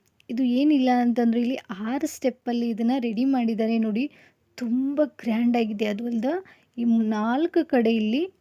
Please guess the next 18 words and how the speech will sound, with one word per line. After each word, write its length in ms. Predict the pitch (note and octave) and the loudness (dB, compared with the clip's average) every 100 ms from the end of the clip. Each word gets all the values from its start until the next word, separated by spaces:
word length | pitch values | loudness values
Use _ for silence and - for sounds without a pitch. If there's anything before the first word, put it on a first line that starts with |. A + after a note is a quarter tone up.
| _ | _
ಪಿಕಾಕ್ 400 | - B3+ B3 G#3+ | -4 0 -2 -2
ಡಾಲರ್ 340 | G#3+ A3+ A3+ A3 | -4 -2 -2 -4
ಇದೆ 180 | G3+ | -2
ನೋಡ್ಬೋದು, 420 | A3 A#3 G#3 G#3 A#3 | 0 0 -2 -4 -4
ಎಷ್ಟು 360 | A3+ - - | -6 -6 -12
ಚೆನ್ನಾಗಿದೆ 680 | A#3+ - - A#3 C4 A#3+ A#3 | -10 -8 -4 -2 0 0 0
ಅಂತ 200 | A3+ G#3+ | -2 -2
ಹೇಳ್ಬಿಟ್ಟು. 380 | A#3 G#3 G3+ E4+ F#4+ - _ _ | -4 -6 -4 -6 -6 -18 _ _
ಪಿಂಕು 400 | - D#4 E4+ E4+ | 2 4 4 2
ಮತ್ತು 420 | D#4 B3+ A3+ - | 2 2 0 -2
ಇಲ್ಲಿ 460 | C4 B3 A3+ A3 E4+ - _ _ A#3 | -2 0 0 0 -2 -4 _ _ -8
ಗ್ರೀನ್ 360 | G3 A3 D4 | -2 2 2
ಕಲರ್ 360 | D4 B3+ A#3 A#3 | 2 -2 -2 -4
ಕಾಂಬಿನೇಷನ್ 720 | - A3+ C4 C4 B3 - A3 | 0 2 4 4 4 0 0
ಆಗಿ 200 | G#3+ A#3+ | 0 -2
ಸ್ಟೋನನ್ನು 580 | - - C#4+ C#4+ B3 G#3 | -2 -2 2 4 2 0
ಕೊಟ್ಟಿದ್ದಾರೆ 520 | G#3 - A3 G#3+ G#3+ | -6 -8 -2 -2 -2
ನೋಡಿ. 300 | G#3+ G#3 | -4 -2